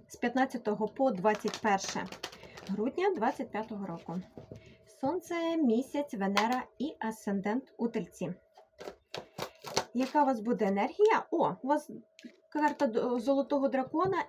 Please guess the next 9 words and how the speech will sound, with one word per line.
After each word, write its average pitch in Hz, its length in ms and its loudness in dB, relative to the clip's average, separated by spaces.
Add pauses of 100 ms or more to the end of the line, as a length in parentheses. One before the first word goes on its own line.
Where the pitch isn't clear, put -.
(120)
і 277 140 4
погасити 262 540 -2
свій 226 180 -2
внутрішній 226 480 -4
вогонь. 202 400 -4 (2250)
Золото 403 460 8
знаходиться 392 560 6
всередині 359 580 4
вас. 392 440 4